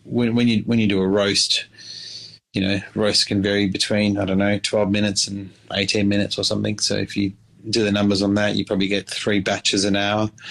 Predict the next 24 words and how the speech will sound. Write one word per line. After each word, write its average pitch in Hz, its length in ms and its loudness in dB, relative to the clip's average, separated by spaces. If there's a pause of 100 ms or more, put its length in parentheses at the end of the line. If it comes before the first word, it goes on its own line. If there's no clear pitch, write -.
(600)
and, 107 280 2
and 107 200 2
you 104 100 2
lose 104 260 2
about 95 280 -2
twenty 98 280 0
percent 98 400 0
of, - 180 -4 (260)
uh, 104 200 -8 (500)
uh, 104 100 0
weight 107 280 0
to 98 280 0 (240)
roast 107 320 0
ratio. 110 440 0 (500)
Um, 104 320 2
and 107 160 2
so 101 420 2
if 104 240 -4
you've 101 160 -2
got 107 160 0
a 98 140 -2 (100)
five 104 320 -2
kilo 104 240 0
roaster 104 480 0